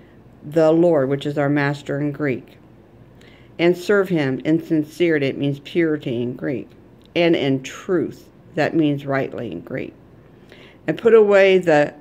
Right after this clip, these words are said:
gods," little g, which is false gods, false doctrine, "which your fathers," which is Satan in Greek, "served on the other side of the flood, and in Egypt, and serve ye the Lord," which is our master in Greek.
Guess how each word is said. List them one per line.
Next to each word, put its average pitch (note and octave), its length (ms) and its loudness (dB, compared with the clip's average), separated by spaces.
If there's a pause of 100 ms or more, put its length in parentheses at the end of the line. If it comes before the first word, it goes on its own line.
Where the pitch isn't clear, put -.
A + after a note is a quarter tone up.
gods," D3 420 2
little F3+ 280 4
g, C#3+ 340 -2
which C#3+ 240 -4
is C#3 140 -10
false F3+ 460 -2
gods, A#2 440 -4
false F3+ 380 -2
doctrine, B2+ 720 -8 (1120)
"which F3+ 340 2
your A3 200 4
fathers," B2+ 600 -2
which D3+ 160 -6
is C#3 140 -6
Satan D3 560 0
in C#3+ 160 -2
Greek, C3 340 -4 (760)
"served F#3+ 580 2
on D#3 320 2
the D#3+ 160 2
other D#3 260 0
side D3+ 360 0
of C#3 180 0
the D3+ 80 -8
flood, D3+ 540 -4 (520)
and E3+ 220 2
in G#3 320 4
Egypt, F3+ 560 0 (320)
and F3+ 180 4
serve F3 560 2
ye E3 300 2
the D#3 160 0
Lord," D#3 340 2
which C3+ 160 -6
is D3 120 -6
our D3+ 100 -2
master C#3 400 -4
in D#3 120 -2
Greek. F3+ 340 -4